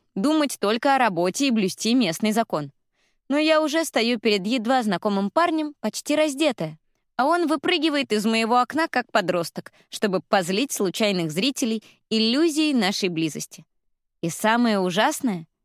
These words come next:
я ни капельки не против. Наверное, эти мысли были написаны у меня на лице, потому что Денис вдруг расплылся в довольной улыбке.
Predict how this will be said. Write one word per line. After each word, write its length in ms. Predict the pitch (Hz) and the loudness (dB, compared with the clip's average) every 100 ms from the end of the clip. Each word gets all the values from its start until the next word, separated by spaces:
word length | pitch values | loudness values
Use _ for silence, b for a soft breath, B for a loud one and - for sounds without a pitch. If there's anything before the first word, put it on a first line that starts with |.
| _ | _
я 220 | 175 180 175 | -2 0 0
ни 120 | 175 | -2
капельки 460 | - - 233 - | -2 -2 -2 -4
не 140 | 285 302 | -4 -2
против. 420 | 330 330 185 - _ _ _ _ _ _ - | -2 -4 -6 -12 _ _ _ _ _ _ -2
Наверное, 720 | 254 269 330 330 294 277 262 | 2 2 2 2 2 0 0
эти 240 | - 233 247 | -2 -2 0
мысли 540 | 240 311 320 202 160 - | 2 2 -2 -4 -6 -4
были 240 | 196 208 202 | 0 2 2
написаны 580 | 220 320 349 - 202 | 0 0 -2 0 0
у 80 | 175 | 2
меня 260 | 170 170 165 | 0 0 0
на 100 | 160 | 0
лице, 380 | 175 - - 165 _ _ _ _ | -2 -4 -10 -10 _ _ _ _
потому 360 | 175 175 180 196 | -2 0 0 -2
что 180 | - | -2
Денис 460 | 196 208 233 311 - | -2 0 0 0 -2
вдруг 320 | 170 160 - | -4 -6 -4
расплылся 680 | 180 208 - 254 285 - 285 | -4 -4 -4 -6 -6 -4 -4
в 20 | |
довольной 580 | 208 160 175 175 170 165 | 0 0 0 0 -2 -2
улыбке. 380 | 160 - - | -4 -8 -14